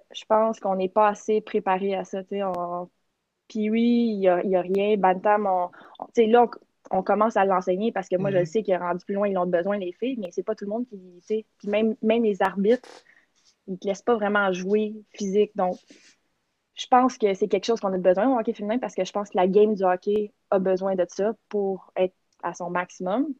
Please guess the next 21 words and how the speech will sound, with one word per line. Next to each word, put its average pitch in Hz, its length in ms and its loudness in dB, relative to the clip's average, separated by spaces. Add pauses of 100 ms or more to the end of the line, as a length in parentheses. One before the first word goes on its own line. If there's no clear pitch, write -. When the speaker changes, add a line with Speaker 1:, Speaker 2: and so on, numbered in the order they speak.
(120)
Speaker 1:
mais 185 160 -4
je - 100 -12
pense 202 180 -8
qu'on 185 140 -8
a 175 60 -4
peut-être 190 240 -4
besoin 180 240 0
d'un 180 100 -4
peu 180 100 -4
plus 190 180 -8
de 180 80 -4
pré-, - 220 -12
de 175 340 -2
préparation. 180 560 -6
Tu 185 40 -10
sais, 202 80 -4
je 185 80 -10
sais 202 80 -4
que - 80 -8
moi, 196 240 0
je, - 340 -10